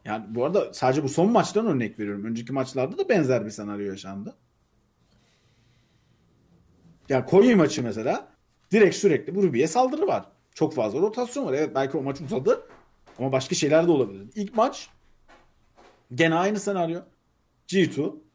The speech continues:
her şeyle Ruby'ye saldırdı. Ruby gene oyun oynayamadı. Zaten oradan bence türedi bu Ruby'ye saldırma muhabbeti. G two öyle bir saldırdı ve öyle bir yok etti ki,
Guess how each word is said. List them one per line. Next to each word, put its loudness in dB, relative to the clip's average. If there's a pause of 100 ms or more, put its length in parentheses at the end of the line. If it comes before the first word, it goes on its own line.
(140)
her 6
şeyle -2
Ruby'ye 0
saldırdı. -2 (100)
Ruby -2
gene -2
oyun 0
oynayamadı. -2 (600)
Zaten -4
oradan 4
bence 4
türedi -2
bu -2 (400)
Ruby'ye 2
saldırma -2
muhabbeti. -8 (180)
G -6
two 4
öyle 8
bir 4
saldırdı 2
ve 2
öyle 0
bir 2
yok 4
etti -14
ki, -8